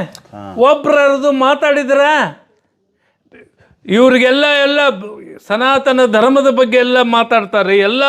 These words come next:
Speaker 2: ಮಾತಾಡ್ತಾರೆ. ಇದು ಬೆಳಗಾವಿ ಜನರು, ಇದು ಇವ್ರೇನು ಎಲ್ಲರೂ ಏನು ಮುಸ್ಲಿಮ್ರ? ಯಾಕೆ ಗಪ್ ಕುಂಡ್ರತಾ ಇದ್ದಾರೆ?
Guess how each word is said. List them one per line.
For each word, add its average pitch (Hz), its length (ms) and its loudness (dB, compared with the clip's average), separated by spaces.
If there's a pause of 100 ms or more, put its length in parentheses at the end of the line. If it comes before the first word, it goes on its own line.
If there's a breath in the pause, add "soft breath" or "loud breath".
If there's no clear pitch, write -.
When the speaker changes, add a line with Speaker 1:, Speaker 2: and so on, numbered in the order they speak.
Speaker 2:
ಮಾತಾಡ್ತಾರೆ. 220 1040 -2 (300 soft breath)
ಇದು 190 220 0
ಬೆಳಗಾವಿ 247 560 2
ಜನರು, 247 360 0
ಇದು 247 240 0
ಇವ್ರೇನು 254 420 2
ಎಲ್ಲರೂ 247 500 2
ಏನು 254 240 2
ಮುಸ್ಲಿಮ್ರ? 247 520 -2 (1500)
ಯಾಕೆ 294 280 0
ಗಪ್ 311 220 -2
ಕುಂಡ್ರತಾ 339 400 0
ಇದ್ದಾರೆ? 277 580 -2